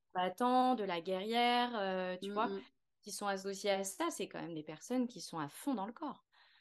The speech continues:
Speaker 1: Ce sont des, des personnes qui sont, euh, plutôt bien bâties, euh, tu vois,
Speaker 2: Oui, dans
Speaker 1: avec
Speaker 2: l'archétype
Speaker 1: son
Speaker 2: et dans les
Speaker 1: Ah
Speaker 2: rapports
Speaker 1: oui.
Speaker 2: aux signes, oui, c'est clair qu'il y a un
Speaker 1: Ouais.
Speaker 2: schéma, euh,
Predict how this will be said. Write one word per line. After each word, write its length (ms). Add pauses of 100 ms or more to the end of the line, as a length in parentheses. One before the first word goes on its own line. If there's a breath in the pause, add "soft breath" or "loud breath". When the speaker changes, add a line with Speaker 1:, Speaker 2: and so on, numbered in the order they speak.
(100)
Speaker 1:
Ce 160
sont 160
des, 280
des 180
personnes 340
qui 140
sont, 240
euh, 180
plutôt 320
bien 240
bâties, 800
euh, 360
tu 160
vois, 240
Speaker 2:
Oui, 120
dans 140
Speaker 1:
avec 220
Speaker 2:
l'archétype 420
Speaker 1:
son 20
Speaker 2:
et 60
dans 460
les 240 (120)
Speaker 1:
Ah 120
Speaker 2:
rapports 20
Speaker 1:
oui. 120
Speaker 2:
aux 80
signes, 320
oui, 160
c'est 160
clair 240
qu'il 160
y 120
a 120
un 200
Speaker 1:
Ouais. 20
Speaker 2:
schéma, 720
euh, 40